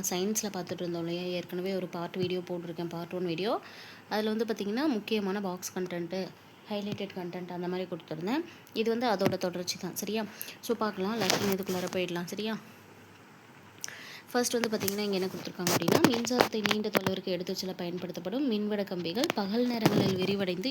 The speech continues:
இரவு நேரங்களில் சுருங்குகின்றன. எனவே தான் அவை மிகவும் விரைப்பாக இணைக்கப்படுவது கிடையாது. விரைப்பாக இணைக்கப்பட்டா இரவு நேரங்கள்ல குளிர்ச்சி அடையிறப்ப அது வந்து அறுந்து போகும்" அப்படின்னு சொல்லி கொடுத்துருக்காங்க. So வந்து இப்ப நமக்கு கரண்ட் வயர்லாம் இருக்குன்னு வச்சுக்கோங்களேன். So ஒரு, ஒரு டிரான்ஸ்ஃபார்மர்லேருந்து இன்னொரு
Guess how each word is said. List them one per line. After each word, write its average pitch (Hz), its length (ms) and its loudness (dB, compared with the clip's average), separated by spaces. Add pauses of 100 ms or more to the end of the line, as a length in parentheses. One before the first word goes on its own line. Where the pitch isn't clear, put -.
இரவு 220 200 2
நேரங்களில் 208 480 2
சுருங்குகின்றன. 180 640 0 (680)
எனவே 254 240 4
தான் 254 120 2
அவை 226 200 2
மிகவும் 214 320 2
விரைப்பாக 208 420 2
இணைக்கப்படுவது 196 600 2
கிடையாது. 180 360 2 (120)
விரைப்பாக 226 440 2
இணைக்கப்பட்டா 190 460 0 (140)
இரவு 214 200 0
நேரங்கள்ல 190 440 0
குளிர்ச்சி 202 340 2
அடையிறப்ப 185 360 0 (100)
அது 175 140 0
வந்து 202 180 2 (180)
அறுந்து 196 320 2
போகும்" 180 280 0 (120)
அப்படின்னு 165 320 -4
சொல்லி 180 180 -2
கொடுத்துருக்காங்க. 165 480 -2 (600)
So 247 160 6
வந்து 240 180 0
இப்ப 233 180 -4
நமக்கு 214 320 -2
கரண்ட் 214 360 -2
வயர்லாம் 196 360 -2
இருக்குன்னு 190 260 -4
வச்சுக்கோங்களேன். 185 500 -4
So 202 80 -2 (100)
ஒரு, 208 120 -2 (200)
ஒரு 226 160 2 (320)
டிரான்ஸ்ஃபார்மர்லேருந்து 214 840 -2
இன்னொரு 202 220 -2